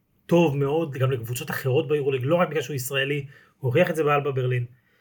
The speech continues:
אה, ורומן סורקין, אה, אני חושב שהוא יישאר במכבי כל הקריירה שלו, אבל לדעתי אם רומן סורקין היה חושב ללכת לקבוצה אחרת כדי לעשות כסף, הוא היה אפילו נהיה הרבה יותר טוב.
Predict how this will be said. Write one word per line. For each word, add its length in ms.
אה, 500
ורומן 400
סורקין, 640
אה, 340
אני 240
חושב 240
שהוא 100
יישאר 180
במכבי 380
כל 120
הקריירה 340
שלו, 300
אבל 320
לדעתי 480
אם 60
רומן 220
סורקין 340
היה 220
חושב 600
ללכת 300
לקבוצה 340
אחרת 220
כדי 80
לעשות 260
כסף, 300
הוא 140
היה 320
אפילו 240
נהיה 220
הרבה 160
יותר 160
טוב. 200